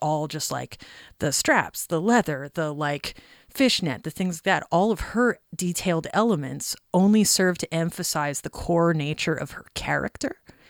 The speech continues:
And in the case of Goldie, it's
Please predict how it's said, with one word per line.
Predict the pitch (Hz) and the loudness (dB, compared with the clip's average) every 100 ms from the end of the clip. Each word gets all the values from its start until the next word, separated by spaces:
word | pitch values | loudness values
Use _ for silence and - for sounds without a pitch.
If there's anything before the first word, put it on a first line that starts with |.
| _ - - - - | _ -20 -20 -8 0
And | 185 | 4
in | 180 170 | 4 4
the | |
case | 170 190 170 - | 2 2 2 0
of | 147 | -2
Goldie, | 151 160 190 185 151 - - - - - | 0 0 0 -2 -6 -8 -10 -14 -20 -8
it's | - - | -4 -4